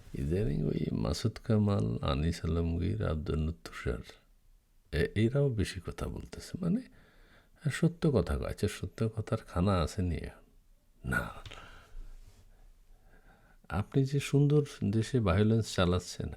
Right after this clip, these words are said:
জি, এই, এই পক্ষে থাকবো না। এরা বেশ, ও-, ওদের লিস্ট,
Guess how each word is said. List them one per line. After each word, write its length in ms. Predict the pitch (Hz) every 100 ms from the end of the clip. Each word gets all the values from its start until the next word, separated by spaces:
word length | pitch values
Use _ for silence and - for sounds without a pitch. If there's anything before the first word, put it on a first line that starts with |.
| -
জি, 160 | - 127 113 85
এই, 120 | 202
এই 120 | 247 240
পক্ষে 340 | - 175 208
থাকবো 300 | 185 180 202
না। 160 | 196 185 135 127
এরা 300 | 113 220 240
বেশ, 280 | 208 180 151 - - - - - - - - -
ও-, 120 | 67 -
ওদের 360 | 76 85 123 107
লিস্ট, 500 | 82 98 113 -